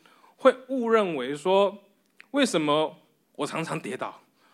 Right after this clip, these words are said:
为什么我在信仰生活当中常常会跌倒？有的人觉得是压力太大了，刚才说压力学说，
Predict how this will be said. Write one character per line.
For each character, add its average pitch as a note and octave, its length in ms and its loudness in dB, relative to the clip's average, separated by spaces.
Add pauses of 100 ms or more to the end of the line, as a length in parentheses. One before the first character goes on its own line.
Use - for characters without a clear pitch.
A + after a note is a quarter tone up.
(160)
为 C4 120 -8
什 B3 140 -6
么 G3 100 -4
我 D#3 120 -6
在 F3 80 -12
信 A3 220 -8
仰 D3+ 120 -4
生 F3+ 160 -8
活 E3 140 -6
当 D#3 180 -8
中 D#3+ 160 -10
常 C#3 160 -14
常 C3 100 -10
会 D#3 140 -4
跌 A#2 140 -12
倒？ A#2+ 100 -10
有 E3 160 -2
的 G3+ 100 2
人 A3 120 2
觉 G#3 100 2
得 G3+ 100 0
是 F#3+ 220 -2
压 G3 220 6
力 F#3+ 160 -4
太 C#3 180 -6
大 B2+ 160 -6
了， A#2 80 -8
刚 C3+ 140 -6
才 B2+ 80 -8
说 B2 300 -12
压 D#3+ 220 2
力 E3 160 -4
学 A2+ 220 -12
说， A2+ 320 -14